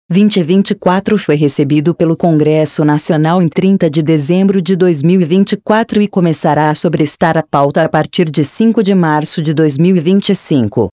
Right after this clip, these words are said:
O Congresso deverá deliberar sobre o veto em sessão bicameral,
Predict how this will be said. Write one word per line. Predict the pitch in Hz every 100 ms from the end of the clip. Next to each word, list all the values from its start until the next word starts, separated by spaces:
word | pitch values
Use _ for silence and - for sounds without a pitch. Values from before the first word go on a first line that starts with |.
| _ _ _
O | 190
Congresso | 185 160 151 156 156 -
deverá | 165 180 180 175
deliberar | 147 165 165 175 156 156
sobre | - 175 165
o |
veto | 151 160 180 220
em |
sessão | 190 147 135 - 196
bicameral, | 180 190 190 180 170 151 139